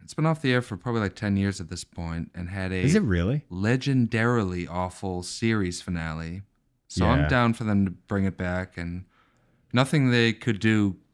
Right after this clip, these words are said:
Speaker 1: could be worse than how they ended it the first time. So I'm in. It was
Speaker 2: How'd
Speaker 1: cool.
Speaker 2: they end that? Like, a s-, he's, like, a s-, uh, like, on a boat, and it's, like, really bad C G I, and he's, like, dumping people in the ocean.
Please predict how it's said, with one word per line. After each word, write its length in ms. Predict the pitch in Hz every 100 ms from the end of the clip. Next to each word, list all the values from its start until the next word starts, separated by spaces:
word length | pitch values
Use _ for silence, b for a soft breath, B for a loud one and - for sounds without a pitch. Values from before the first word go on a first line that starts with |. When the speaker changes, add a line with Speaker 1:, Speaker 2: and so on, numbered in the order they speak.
| -
Speaker 1:
could 180 | 110
be 80 | 98
worse 320 | 98 95 95
than 140 | - 95
how 100 | 98
they 140 | 92
ended 260 | 92 92 90
it 140 | 87
the 60 | -
first 340 | - 98 98
time. 260 | 87 82 87
So 400 | 85 85 85 95 - _ _ _ _ _ _ _ _ _ _ _ _
I'm 100 | 110
in. 240 | 101 85 98 _ _ _ _ _ _ _ _ _
It 60 | 104
was 100 | 104
Speaker 2:
How'd 220 | 156 170
Speaker 1:
cool. 40 |
Speaker 2:
they 200 | 175 190
end 180 | 180 185
that? 80 | 180
Like, 140 | 151 120
a 60 |
s-, 120 | 117 -
he's, 360 | 123 117 127
like, 160 | 110 117
a 40 |
s-, 180 | 107 - - -
uh, 100 | 117 -
like, 140 | 107 -
on 160 | 113
a 60 | 110
boat, 420 | 95 104 101 110 - _ _ _
and 80 | 107
it's, 160 | 101
like, 100 | 101 82
really 240 | 98 104
bad 280 | 101 101 92
C 160 | 107 98
G 180 | 95
I, 280 | 92 92 98
and 180 | 101 95
he's, 140 | 90
like, 200 | 87 82
dumping 360 | - 90 87 87
people 260 | 95 87 92
in 80 |
the 120 | 87 82
ocean. 520 | 87 - 95 98